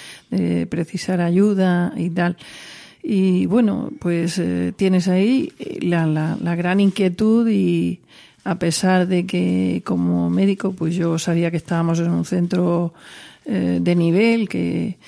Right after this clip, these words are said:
que todo estaba controlado de-, <coughs> dentro de lo posible y tal, pues tienes la incertidumbre de, de, bueno, que como toda madre, como toda abuela,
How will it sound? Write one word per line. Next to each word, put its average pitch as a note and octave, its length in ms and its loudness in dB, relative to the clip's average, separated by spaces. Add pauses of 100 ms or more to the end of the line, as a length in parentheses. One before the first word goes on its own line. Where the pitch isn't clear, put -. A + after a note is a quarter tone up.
(260)
que E3+ 160 -4
todo F3 420 -2
estaba F3 680 0
controlado F3+ 800 0
de-, F3 200 2 (160)
<coughs> - 220 -4
dentro F#3+ 340 2
de F#3 100 4
lo F#3+ 120 2
posible G#3+ 580 2
y G#3 60 2
tal, G#3+ 240 0
pues G3+ 160 -2
tienes B3 220 2
la G3 80 4
incertidumbre F3 760 0
de, E3+ 280 -2 (480)
de, D#3+ 220 0
bueno, F3+ 300 0
que - 200 -6
como E3+ 300 0
toda F#3+ 300 4
madre, F#3 400 2
como F3+ 180 2
toda F3+ 220 2
abuela, F#3 440 2